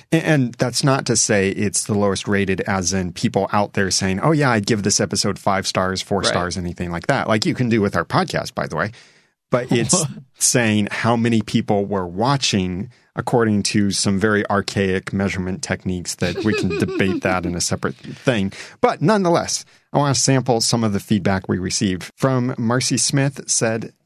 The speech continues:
Speaker 1: "After seeing this episode, I felt I had to write in because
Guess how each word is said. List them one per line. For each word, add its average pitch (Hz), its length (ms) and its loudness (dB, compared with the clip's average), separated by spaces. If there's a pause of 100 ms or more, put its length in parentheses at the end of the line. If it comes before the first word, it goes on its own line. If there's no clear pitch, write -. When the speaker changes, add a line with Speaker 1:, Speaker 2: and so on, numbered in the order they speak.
Speaker 1:
"After 139 300 0
seeing 160 400 2
this 147 260 -2
episode, 110 480 0
I 120 100 -2
felt 127 280 -2
I 117 160 2
had 139 460 0
to 143 80 2
write 113 260 2
in 95 320 -2
because 131 440 0